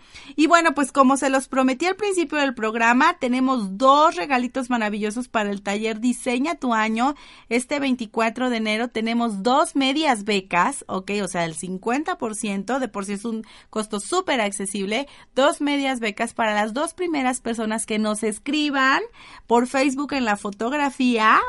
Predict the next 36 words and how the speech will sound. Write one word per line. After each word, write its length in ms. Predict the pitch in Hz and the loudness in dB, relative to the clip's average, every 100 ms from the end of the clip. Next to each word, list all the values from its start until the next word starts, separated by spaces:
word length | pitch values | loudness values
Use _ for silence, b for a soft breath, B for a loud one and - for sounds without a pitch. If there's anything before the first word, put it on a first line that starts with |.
| 302 | -2
¿ok? 400 | 220 233 240 247 | -2 0 2 2
Que 200 | 240 202 | -2 -4
subió 320 | 220 202 214 | -6 -4 -4
hace 180 | 226 226 | -4 -2
rato 380 | 226 226 220 202 | -2 -2 -4 -4
Om 260 | 214 214 | -2 -2
Radio, 320 | 214 214 226 | -2 -2 -2
que 80 | 202 | -6
ya 160 | 190 185 | -6 -6
compartí 600 | 208 202 190 185 226 233 | -6 -2 -4 -4 -4 -2
en 120 | 208 | -2
Tú 160 | 202 208 | -6 -8
Puedes 200 | 214 208 | -6 -6
Sanar 240 | 196 185 | -4 -6
Tu 100 | 185 | -6
Vida 280 | 190 185 175 | -6 -6 -6
Puebla 420 | - 262 302 320 B B B 220 | -2 0 2 0 B B B 4
o 140 | 240 | 4
en 160 | 233 - | 4 0
OM 260 | 233 226 226 | 0 0 2
Radio 500 | 220 208 214 202 190 | 0 0 0 -2 -4
M 400 | 202 202 190 226 | -4 -2 -2 -2
X, 200 | 294 370 453 523 - - - | -2 -2 -2 -4 -10 -20 -4
¿ok? 220 | 202 208 254 320 370 B B B B | -2 0 2 0 -2 B B B B
Para 140 | 269 269 | 4 4
las 140 | 277 | 4
personas 600 | 277 277 311 311 330 320 | 0 -4 -2 0 0 -2
que 160 | 285 262 | -2 -2
escriban, 580 | - 294 294 285 359 - | -2 -2 0 0 -2 -2
¿ok? 220 | 233 247 247 277 - _ _ - | -4 -2 0 -2 -4 _ _ -12
Eh, 460 | 226 233 233 247 - | -2 0 0 0 -2
¿qué 120 | 339 | -4
tratamiento 520 | - 349 320 330 302 | -4 0 2 2 0
les 180 | 311 294 | 0 -2
gustó 360 | 269 277 - 302 | -2 -4 0 2
más? 440 | 320 330 - - | 2 0 -6 -14